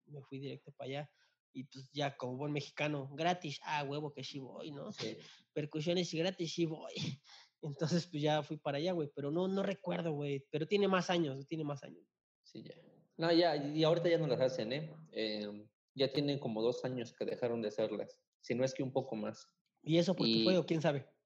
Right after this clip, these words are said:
Speaker 2: pues, me imagino yo, cuando fuiste tú, seguramente te diste cuenta que no había mucha gente, o no como la que entra en el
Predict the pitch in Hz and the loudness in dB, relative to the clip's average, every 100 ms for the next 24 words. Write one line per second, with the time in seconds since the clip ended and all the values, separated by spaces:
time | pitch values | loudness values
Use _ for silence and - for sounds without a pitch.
0 | _ _ _ _ _ _ - 156 175 175 | _ _ _ _ _ _ 4 6 6 6
1 | 220 214 208 202 165 156 202 202 - 185 | 6 6 6 6 2 4 4 4 8 10
2 | 180 175 147 - 139 147 147 143 139 139 | 10 10 8 4 4 6 4 2 0 2
3 | 120 123 143 139 123 127 123 117 120 120 | 4 4 4 2 2 2 2 4 4 4
4 | 113 110 104 139 135 - _ - 107 117 | 0 0 0 -2 -6 -10 _ -2 0 0
5 | 120 110 - - _ _ _ _ - 123 | -2 -6 -8 -12 _ _ _ _ -4 0
6 | 117 - 123 123 123 127 123 110 104 101 | 2 2 4 4 2 2 2 2 -2 -6
7 | - _ _ - 104 101 98 101 98 98 | -16 _ _ -8 -6 -4 -4 -4 -4 -6